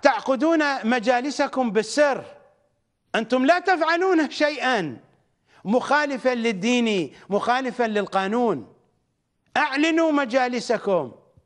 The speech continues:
وأعلنوا عقيدتكم. لا أنتم بتنظيم سياسي، ولا أنتم تريدون أن تمارسوا العنف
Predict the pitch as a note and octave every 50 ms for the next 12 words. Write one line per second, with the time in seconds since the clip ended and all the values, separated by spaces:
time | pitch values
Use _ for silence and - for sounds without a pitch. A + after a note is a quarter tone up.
0 | _ _ _ _ _ _ _ _ _ D3+ F3+ A3+ B3 A#3+ C4 B3+ C4 C#4+ D4 D4
1 | D4+ D4+ C4 C4+ C#4+ - D4 D4+ C4+ A#3 D4 C#4+ C#4+ C#4 C4 - B3 B3 A#3 A3
2 | F3 B2+ - - - _ _ _ _ _ _ _ _ _ _ _ _ _ _ _
3 | _ _ _ _ _ _ _ _ _ _ _ _ _ _ _ _ _ _ _ _
4 | _ _ _ _ _ _ _ _ _ _ _ _ _ _ _ _ _ _ _ _
5 | _ _ - C#3+ G3 C4+ D#4+ D#4+ F4 F4 E4 E4+ E4+ D#4 C#4+ B3+ C#4 - C4 B3+
6 | A#3+ G#3+ G3 A#3+ C#4+ D#4 D#4 E4+ D#4+ D4+ - C#4+ D4+ D4+ C#4+ C4+ - - C#4 C4
7 | C4 B3+ A#3+ A3 F3+ E3 - - _ _ _ _ _ _ _ _ _ _ _ _
8 | _ _ - C3+ E3 A3+ C4+ D4+ D#4+ D4+ E4+ E4+ E4 E4 E4+ E4 D#4 D#4+ D4 D4
9 | C#4+ C#4 B3 A3+ D4+ D#4 D4+ D4+ C#4 B3+ - - - - - - A3+ C4 C4+ -
10 | - C#4 C4+ C#4 D#4+ F4 E4+ E4 C#4+ - - C#4+ C#4 A#3+ G#3 A3 C#4+ D#4+ D#4 C4+
11 | - B3